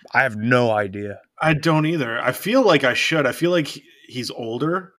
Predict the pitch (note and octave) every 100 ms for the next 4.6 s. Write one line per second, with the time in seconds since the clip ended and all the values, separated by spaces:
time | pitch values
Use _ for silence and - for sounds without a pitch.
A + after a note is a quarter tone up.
0 | _ D#3 C#3+ - - - D3 F3+ G#3 A3+
1 | A3 C4+ B3 B3+ C4 D#4+ F#3 A#2 G#2+ A#2
2 | E3 - A#3 E3 C#3+ - C3+ G#3 C4 C4+
3 | C#4+ D#4 D4 - _ - D3 E3+ - A3
4 | F#3+ F#3 F3+ E3+ C#3 C#3